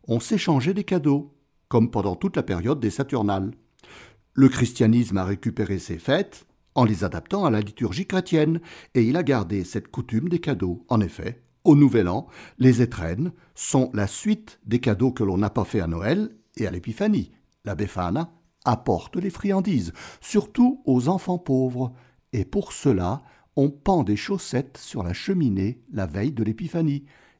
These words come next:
et dans la nuit du cinq au six janvier, la Befana passe les remplir.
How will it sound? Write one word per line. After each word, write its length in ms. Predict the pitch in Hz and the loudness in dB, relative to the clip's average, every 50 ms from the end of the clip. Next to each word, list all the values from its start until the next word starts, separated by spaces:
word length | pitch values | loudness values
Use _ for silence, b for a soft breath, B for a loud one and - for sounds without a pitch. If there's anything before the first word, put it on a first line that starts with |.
| b - | b -4
et 120 | 101 98 | -4 -2
dans 140 | 87 110 110 | 0 0 2
la 120 | 127 123 | 2 2
nuit 180 | 107 123 123 95 | 2 2 2 0
du 100 | 82 87 | -2 -6
cinq 300 | - - - 156 151 - | -4 -2 -2 -2 0 -2
au 60 | 98 | -4
six 140 | - - 180 | -4 -4 -4
janvier, 480 | 151 147 107 87 73 87 90 90 120 b b b b b b b b - | -2 -2 -2 -2 -4 -4 -4 -4 -6 b b b b b b b b -2
la 160 | 143 165 160 | 0 0 2
Befana 480 | 127 139 104 - 98 85 90 113 147 | 2 0 0 0 -2 -2 -2 -2 -2
passe 320 | 139 - 95 87 92 - - | -2 -4 -6 -6 -6 -6 -8
les 100 | 92 90 | -8 -6
remplir. 600 | 87 85 82 - - 98 95 - 85 - - | -6 -6 -8 -8 -10 -12 -12 -12 -14 -14 -18